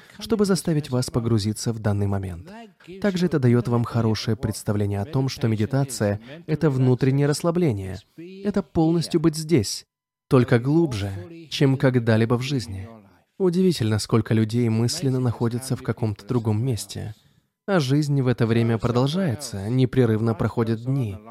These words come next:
недели и годы. И вы удивляетесь, как это всё пролетело. Это очень хороший вопрос. Всё пролетело как мгновение, потому что в большинстве своём вы были заняты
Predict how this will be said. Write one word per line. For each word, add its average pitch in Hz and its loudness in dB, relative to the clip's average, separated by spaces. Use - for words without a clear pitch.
недели 120 2
и 110 -2
годы. 117 -2
И 208 -2
вы 202 0
удивляетесь, 165 0
как 123 0
это 139 -4
всё 135 -2
пролетело. 156 -4
Это 175 -6
очень 139 2
хороший 110 0
вопрос. 104 -6
Всё - 0
пролетело 120 2
как - -2
мгновение, 113 2
потому 117 -2
что 127 -4
в 120 -6
большинстве 160 -2
своём 170 -2
вы 143 0
были 127 0
заняты 117 -2